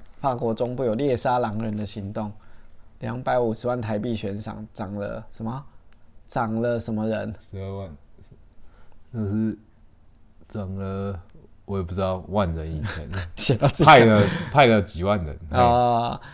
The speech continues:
Speaker 1: 去捕，去猎捕，最后用神父祝福过的银，银子
Speaker 2: 子弹。
Speaker 1: 哦，银子弹。
Speaker 2: 猎杀成功。
Speaker 1: 哦，OK。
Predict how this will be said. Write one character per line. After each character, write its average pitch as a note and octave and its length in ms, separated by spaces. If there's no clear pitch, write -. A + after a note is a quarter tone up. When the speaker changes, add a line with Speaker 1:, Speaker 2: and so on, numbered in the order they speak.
Speaker 1:
去 D3+ 160
捕， B2 260
去 D#3 220
猎 C#3+ 260
捕， - 300
最 D3 200
后 C#3+ 200
用 C3+ 320
神 B2+ 360
父 C#3+ 440
祝 F3+ 200
福 A#2+ 260
过 C#3+ 240
的 A#2 120
银， A#2 440
银 B2 360
子 A#2 440
Speaker 2:
子 F2 180
弹。 F#2+ 280
Speaker 1:
哦， D3+ 160
银 D#3 240
子 D#3+ 200
弹。 C#3 360
Speaker 2:
猎 G#2 220
杀 F#2 240
成 E2+ 160
功。 - 160
Speaker 1:
哦， G#2+ 720
OK。 A2+ 380